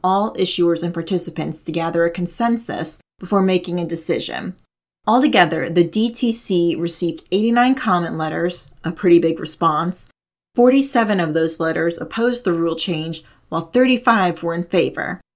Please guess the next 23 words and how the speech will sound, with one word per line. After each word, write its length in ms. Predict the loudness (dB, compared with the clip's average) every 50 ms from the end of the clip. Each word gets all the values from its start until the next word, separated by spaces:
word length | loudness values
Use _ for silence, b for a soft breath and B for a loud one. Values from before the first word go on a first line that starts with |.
| _ _ _ _ _ 0
And 140 | 2 4
here 180 | 6 6 6 4
he 180 | 4 4 2 2
includes 480 | 0 -2 -4 0 2 4 4 4 2
some 100 | -2 -4
screenshots 720 | -4 -4 -4 -2 -2 0 0 -2 -2 -4 -4 -4 -4 -6
of 120 | -8 -8 -6
people 300 | -6 -6 -4 -4 -4 -4
for 460 | -6 -8 -6 -2 -2 0 0 -2 -2 -2
and 120 | -2 -2
against 460 | -2 -2 -2 -4 -4 -4 -6 -6 -6
the 80 | -6 -6
rules. 640 | -4 -2 0 2 2 2 2 0 0 -4 -6 -8 b b b b b b _ _
Please 240 | -2 0 0 0 0
feel 180 | 0 -2 -2
free 140 | 0 -2 0
to 80 | 0 0
look 180 | -2 -2 -4
at 100 | -4 -4
those 180 | -2 -4 -2 -2
at 120 | -2 -2
your 140 | -2 -2 -2
leisure. 600 | -2 -2 -2 -2 -2 -2 -2 -2 -2 -2 -4 -6